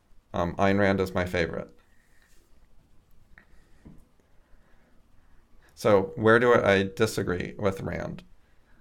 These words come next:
The main issue is induction. But I think that this disagreement is really overblown, and my disagreement is much greater with some of Ayn Rand's followers than with Ayn Rand herself.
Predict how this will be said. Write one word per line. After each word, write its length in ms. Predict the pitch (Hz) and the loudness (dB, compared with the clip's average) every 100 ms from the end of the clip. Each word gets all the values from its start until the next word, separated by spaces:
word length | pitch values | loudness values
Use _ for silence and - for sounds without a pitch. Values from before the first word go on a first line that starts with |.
| _ | _
The 60 | 113 | -2
main 360 | 107 117 135 156 | 2 2 2 2
issue 420 | 107 - 98 95 | -2 -2 0 0
is 260 | 85 92 - | 2 -2 -2
induction. 760 | 101 95 98 - - - - - - - - - - - | -2 2 2 0 -12 -12 -14 -18 -20 -20 -20 -20 -20 -4
But 120 | 104 | 2
I 80 | 110 | 2
think 240 | 135 131 | 0 -2
that 180 | 143 - | -4 -2
this 160 | 123 | -2
disagreement 640 | 120 107 104 123 123 98 95 | -2 -6 -2 -2 0 0 -2
is 180 | 101 - | -6 -2
really 280 | 107 104 | 0 2
overblown, 840 | 98 98 92 87 113 104 85 62 - - _ - _ - - - _ | 2 0 0 0 2 2 0 -8 -12 -20 _ -20 _ -20 -20 -20 _
and 320 | 107 95 92 | 0 0 0
my 160 | 104 101 | 0 0
disagreement 680 | 101 101 107 107 104 98 - - | 0 -4 -2 0 0 -2 -4 -2
is 340 | 101 92 - - | 0 0 -4 -10
much 320 | 110 101 101 | 0 0 0
greater 460 | - 110 110 104 92 | 2 4 6 2 0
with 340 | 98 92 - - | 2 2 2 -10
some 180 | - 104 | -4 -2
of 160 | 101 | 0
Ayn 180 | 92 101 | 2 2
Rand's 220 | 92 90 | 2 -2
followers 640 | 90 110 101 123 147 156 160 | -4 0 2 4 2 0 -2
than 240 | - 101 | -4 0
with 220 | 95 95 | 0 -2
Ayn 220 | - 101 95 | -2 0 0
Rand 240 | 92 92 | -2 -4
herself. 440 | 92 - 90 65 | -10 -4 -4 -6